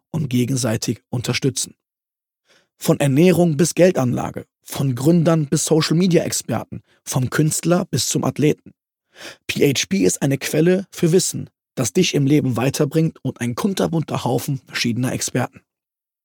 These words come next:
Einige Mitglieder wurden mittlerweile selbst zu Dozenten in ihren eigenen Wunschgebieten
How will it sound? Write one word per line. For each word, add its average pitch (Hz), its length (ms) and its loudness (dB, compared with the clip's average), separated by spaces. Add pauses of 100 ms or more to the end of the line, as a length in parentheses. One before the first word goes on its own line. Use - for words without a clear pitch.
(220)
Einige 262 360 4
Mitglieder 143 640 2
wurden 165 300 4
mittlerweile 160 500 4
selbst 262 360 0
zu 165 100 0
Dozenten 127 560 -4
in 120 100 -6
ihren 120 220 -2
eigenen 151 420 2
Wunschgebieten 117 680 -2